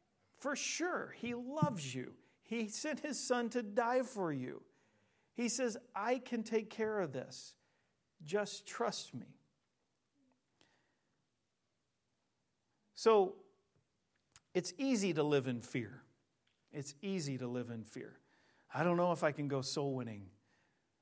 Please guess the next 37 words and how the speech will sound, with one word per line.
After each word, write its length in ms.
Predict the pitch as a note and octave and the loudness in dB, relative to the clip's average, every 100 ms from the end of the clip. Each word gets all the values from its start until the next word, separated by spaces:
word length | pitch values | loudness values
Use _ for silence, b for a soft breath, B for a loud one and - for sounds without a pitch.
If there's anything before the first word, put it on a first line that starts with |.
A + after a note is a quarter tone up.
| _ | _
I 120 | D#3 F3+ | 2 4
don't 140 | F#3 | 6
know 140 | F#3 | 6
about 260 | F3 D#3 C#3+ | 8 6 6
inviting 480 | C#3+ C3+ D3 D3 C#3 | 4 4 4 4 0
my 140 | A#2+ | -2
friends, 480 | - D3 C#3+ C#3+ C3 | -2 0 2 0 -4
my 140 | A2+ | -10
family, 360 | G#2+ C#3+ C#3+ C3+ | -6 -2 0 -2
my 140 | A#2 | -4
neighbors, 340 | A2 C3+ C3+ A2 | -4 -2 -2 -2
going 220 | C#3 C3 | -2 -2
to 60 | A2 | -2
church. 380 | - D3 C#3+ | 0 0 0
That's 220 | C#3+ C3+ - | -2 -2 -4
just, 340 | C#3 - - | -6 -8 -8
ugh. 800 | C3+ E3+ E3 D3+ D#3 D3+ C#3+ C3+ B B B B | -4 0 0 0 0 -2 -4 -8 B B B B
What 120 | D3 | -2
if 140 | D3+ D3 | -2 -2
they, 280 | D3 B2+ A#2 | -2 -2 -4
what 120 | C3+ | -6
if 140 | C#3+ - | -6 -6
they 100 | B2 | -8
think 280 | - C3 | -6 -6
I'm 200 | B2+ A2 | -6 -6
weird? 300 | A2+ B2+ A#2+ | -4 -4 -4
What 140 | B2 B2+ | -6 -8
if 100 | B2+ | -8
they 120 | A#2 | -10
think 240 | A2+ A#2+ | -6 -8
something's 360 | - C3 B2+ A2 | -6 -8 -10 -8
wrong 300 | A#2+ B2+ B2 | -2 -2 -2
with 160 | A2+ B2 | -4 -8
me? 80 | A#2 | -6
What 140 | C3 | -4
if 100 | B2+ | -4
they 220 | B2 A#2+ | -4 -6